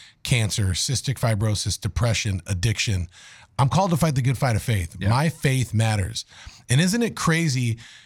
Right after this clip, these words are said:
Speaker 1: how people who are in faith don't quit?
Speaker 2: Right.
Speaker 1: And when you don't quit, you do never know what's on the other side, which is why I get so sad about,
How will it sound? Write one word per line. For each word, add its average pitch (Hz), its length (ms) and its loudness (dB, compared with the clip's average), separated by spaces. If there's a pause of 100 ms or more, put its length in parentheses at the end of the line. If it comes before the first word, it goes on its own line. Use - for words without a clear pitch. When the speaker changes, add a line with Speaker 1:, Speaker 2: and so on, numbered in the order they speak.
(120)
Speaker 1:
how 120 200 0
people 165 380 2
who 143 140 4
are 131 140 2 (100)
in 151 280 2
faith 110 600 -2 (240)
don't 113 260 2
quit? 92 300 -2 (220)
Speaker 2:
Right. 104 280 0 (360)
Speaker 1:
And 131 160 4
when 139 120 4
you 143 100 2
don't 147 340 0
quit, 151 400 2
you 131 140 2
do 147 140 2
never 139 400 2
know 147 120 2
what's 143 200 0
on 131 100 0
the 131 80 0
other 120 140 0
side, 151 180 0
which 120 220 0
is 107 80 0
why 135 320 0
I 131 80 -4
get 120 140 -2
so 143 200 -2
sad 123 400 -2
about, 107 320 0